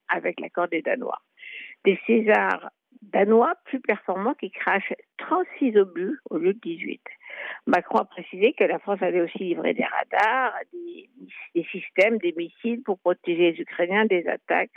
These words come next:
en particulier pour les protéger des attaques de drones. Il répondait aussi aux critiques qui comparaient les grands discours français de soutien à l'Ukraine avec la réalité. La France est onzième dans la liste des pays qui livrent des armes,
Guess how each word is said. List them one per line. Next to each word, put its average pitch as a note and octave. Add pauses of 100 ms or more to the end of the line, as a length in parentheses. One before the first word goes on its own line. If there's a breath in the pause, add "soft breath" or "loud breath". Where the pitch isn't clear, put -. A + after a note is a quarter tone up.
en F3+
particulier F3+
pour -
les E3
protéger D#3
des F#3+
attaques F#3 (200)
de E3+
drones. - (500 loud breath)
Il F3+
répondait G#3+
aussi G3+
aux F#3
critiques -
qui -
comparaient E3+
les E3+
grands F#3
discours F3
français -
de -
soutien D3+
à -
l'Ukraine F#3+
avec -
la -
réalité. G3 (360 loud breath)
La D3
France G#3
est D3+
onzième G3+
dans D#3+
la E3+
liste F#3
des E3
pays F#3+
qui E3+
livrent D3+
des F3+
armes, G#3+